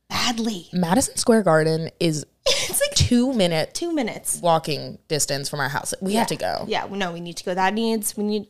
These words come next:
Speaker 1: uh, New Year's. Oh, it's not really a New Year's resolution.
Speaker 2: I was literally
Speaker 1: But it's
Speaker 2: about
Speaker 1: a
Speaker 2: to say
Speaker 1: goal,
Speaker 2: that.
Speaker 1: a New, a New Year's goal.
Speaker 2: Facts.
Speaker 1: Mm, but
Speaker 2: go to a game.
Speaker 1: Yes.
Speaker 2: Yeah. Yeah. So I'm, I'm so excited. So this Saturday, actually, Maggie and Foley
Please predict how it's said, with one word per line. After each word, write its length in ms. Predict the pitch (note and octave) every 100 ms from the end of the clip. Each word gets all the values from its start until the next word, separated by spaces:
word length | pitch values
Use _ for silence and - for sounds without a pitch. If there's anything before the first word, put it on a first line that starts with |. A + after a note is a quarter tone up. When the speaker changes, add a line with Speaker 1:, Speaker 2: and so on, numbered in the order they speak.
| -
Speaker 1:
uh, 360 | F#3 F3 F3
New 100 | F3
Year's. 420 | F3 F3 E3+ - -
Oh, 60 | D#4+
it's 100 | B3+
not 200 | G#3+ G#2
really 320 | C3+ G#2 G2
a 20 |
New 160 | D#3+ D#3+
Year's 200 | D#3 C3
resolution. 460 | B2+ G#2+ A#2+ -
Speaker 2:
I 100 | G4
was 180 | A4+ A#4
literally 140 | A4 G#4
Speaker 1:
But 100 | D#4
it's 100 | E4
Speaker 2:
about 60 |
Speaker 1:
a 40 | D#4+
Speaker 2:
to 60 |
say 120 | C4 D#4
Speaker 1:
goal, 200 | F4 A3+
Speaker 2:
that. 80 | B3+
Speaker 1:
a 20 |
New, 160 | C4+ C4+ - - -
a 60 |
New 120 | A#3+ B3
Year's 260 | B3 A3+
goal. 280 | E3+ - - _ _ _ _ _ -
Speaker 2:
Facts. 460 | - D#3+ A#2+ - F#3+
Speaker 1:
Mm, 200 | F3 D#3+ F3
but 260 | - C3+ - _ _ D3+
Speaker 2:
go 140 | D3
to 100 | D3+
a 40 | C#3+
game. 420 | D3 C3 C#3 D3
Speaker 1:
Yes. 540 | - - - - - - -
Speaker 2:
Yeah. 320 | B2+ F#2 - - -
Yeah. 180 | D3+ C#3
So 240 | - D#3+
I'm, 140 | - D#3+
I'm 80 | E3+
so 160 | E3 D#3+
excited. 280 | C#3+ C#3+ -
So 120 | D#3+
this 200 | E3 F3+
Saturday, 600 | - D#3 D3+ D#3 C#3+ C#3
actually, 480 | C3 C#3 - C#3 C3+
Maggie 480 | - D3+ C3 C3+ E3
and 140 | F#3+ G3+
Foley 720 | E3 C#3 C3+ B2+ D3 F#3+